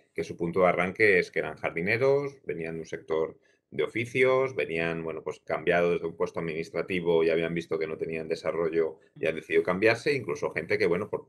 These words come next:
circunstancias de la vida, a los cuarenta y cinco, cincuenta años, su empresa, pues, lamentablemente ha cerrado, ha tenido un ere y un erte y han tenido que cambiar, bueno, pues, su,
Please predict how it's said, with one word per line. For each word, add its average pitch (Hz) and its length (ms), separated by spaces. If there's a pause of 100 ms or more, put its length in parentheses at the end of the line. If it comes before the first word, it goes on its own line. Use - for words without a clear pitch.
circunstancias 92 560
de 98 60
la 90 120
vida, 92 420 (720)
a 87 60
los 90 140
cuarenta 85 280
y 90 40
cinco, 98 260
cincuenta 92 420
años, 92 400 (240)
su - 140
empresa, 92 640 (260)
pues, 92 140
lamentablemente 92 1120
ha 95 120
cerrado, 110 500
ha 107 60
tenido 101 240
un 101 100
ere 104 280
y 101 40
un 104 120
erte 113 240
y 92 40
han 90 120
tenido 95 260
que 92 100
cambiar, 98 380
bueno, 92 220
pues, 73 160
su, 76 440